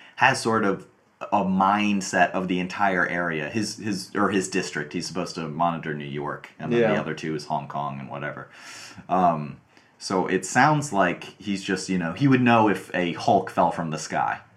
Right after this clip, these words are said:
Speaker 1: even though
Speaker 2: Yeah.
Speaker 1: it does look like he ended up in the Sanctum Sanctorum with these broken stairs.
Speaker 2: Yeah.
Speaker 1: Or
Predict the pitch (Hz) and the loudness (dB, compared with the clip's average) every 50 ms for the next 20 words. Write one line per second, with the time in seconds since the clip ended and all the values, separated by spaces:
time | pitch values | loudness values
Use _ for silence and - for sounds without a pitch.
0 | - 110 110 107 127 123 113 104 98 92 104 113 113 110 104 107 101 101 98 95 | -4 0 2 4 6 6 6 6 6 6 4 4 4 4 4 2 0 2 2 0
1 | 92 87 95 92 87 85 82 80 80 78 - 80 80 78 - 82 80 76 80 78 | 0 2 0 0 0 0 0 0 -2 -2 -2 -4 -6 -4 -4 -4 -4 -4 -6 -8
2 | 78 - 78 76 - - 82 80 80 80 80 78 - 85 78 76 - 76 67 62 | -8 -6 -6 -8 -6 -6 -6 -6 -4 -4 -6 -6 -6 -6 -6 -6 -6 -6 -6 -6
3 | - 64 64 - - - 57 55 - - - 117 117 110 104 101 104 127 175 247 | -8 -10 -10 -10 -10 -8 -8 -10 -10 -10 -6 -4 -2 -2 0 2 4 6 6 8
4 | 269 135 113 127 156 - | 8 8 6 6 4 2